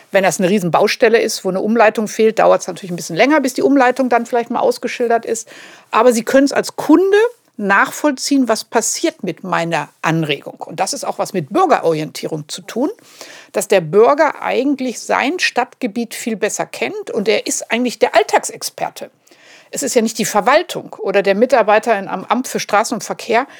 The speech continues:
der überall gleichzeitig sein kann. Und die Menschen, die täglich sich bewegen,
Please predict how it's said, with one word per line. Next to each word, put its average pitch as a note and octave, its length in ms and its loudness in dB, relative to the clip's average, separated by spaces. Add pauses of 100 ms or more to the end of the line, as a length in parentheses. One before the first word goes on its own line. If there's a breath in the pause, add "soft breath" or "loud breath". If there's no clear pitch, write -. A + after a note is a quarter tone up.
(240 loud breath)
der A3+ 220 6
überall E4+ 480 2
gleichzeitig C4+ 640 -4
sein - 240 -16
kann. - 180 -18
Und - 280 -12 (100)
die F#3 80 0
Menschen, D4 580 0
die G#3 140 -10
täglich D#4 560 -6
sich - 220 -12
bewegen, G3 500 -2